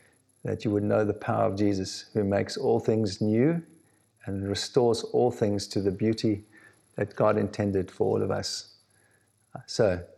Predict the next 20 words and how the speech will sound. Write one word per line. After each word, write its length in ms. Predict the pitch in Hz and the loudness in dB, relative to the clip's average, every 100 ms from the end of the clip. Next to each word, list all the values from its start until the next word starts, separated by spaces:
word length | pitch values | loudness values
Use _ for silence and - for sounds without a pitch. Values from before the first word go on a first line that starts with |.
| _ | _
if 160 | 117 123 | -6 0
you'd 120 | 120 | 2
like 160 | 113 113 | 2 0
to 60 | |
pray 220 | 107 104 | -2 0
with 180 | 107 101 | 2 0
me, 220 | 101 90 95 _ _ _ | -2 -2 -6 _ _ _
let's 180 | 113 110 | -4 -2
pray 260 | - 104 98 | 0 0 0
now, 240 | 95 92 - _ _ _ _ _ _ _ | -2 -6 -10 _ _ _ _ _ _ _
uh, 180 | - 101 - | -10 -10 -10
as 80 | - | -4
we 100 | 107 | -2
close. 520 | 98 95 90 - - _ _ _ _ _ _ _ _ _ _ - | 0 -2 -2 -6 -12 _ _ _ _ _ _ _ _ _ _ -12
Why 220 | 127 113 | 2 4
don't 160 | 113 107 | 4 2
you 60 | - | -2
pray 160 | 110 | -2
after 300 | 123 104 - | -2 -4 -2
me? 180 | 95 95 | -4 -4